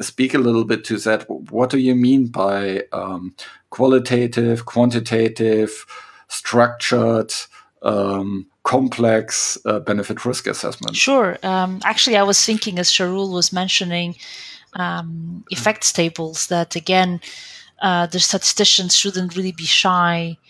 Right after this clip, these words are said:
Speaker 2: in terms of educating the teams they work with,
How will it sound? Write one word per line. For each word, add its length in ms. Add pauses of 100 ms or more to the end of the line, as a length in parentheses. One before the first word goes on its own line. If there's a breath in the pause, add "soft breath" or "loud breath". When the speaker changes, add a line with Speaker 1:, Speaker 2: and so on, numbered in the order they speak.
(300 soft breath)
Speaker 2:
in 140
terms 360
of 140
educating 720
the 80
teams 440
they 100
work 440
with, 420